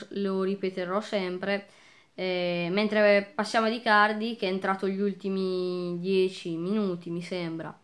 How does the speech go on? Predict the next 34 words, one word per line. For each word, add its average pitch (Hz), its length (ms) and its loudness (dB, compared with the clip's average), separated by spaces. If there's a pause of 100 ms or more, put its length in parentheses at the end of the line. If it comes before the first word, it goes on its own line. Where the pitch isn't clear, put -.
(640)
E, 190 400 2 (880)
eh, 160 400 -6
niente, 180 540 -6 (360)
Icardi 185 380 -2
ha 180 40 -2
giocato 180 320 -4
bene, 208 300 4
ha 294 80 2
fatto 175 280 -6
l'assist 185 420 -4
per 185 140 0
il 180 160 0
terzo 175 360 -4
gol, 196 460 0
nulla 190 440 0
assolutamente 175 580 -6
da 180 120 -2
dire. 196 420 -2 (520)
Al 202 220 6
contrario 220 560 6
di 226 100 0
come 208 1000 2
una 208 220 -2
cosa 208 240 0
che 190 640 2
si 196 180 -8
dice 202 220 -2
su 196 140 -4
Icardi, 180 640 0
a 175 80 -6
cui 202 200 -2
io 196 60 0
non 185 160 -2
sono 180 420 -4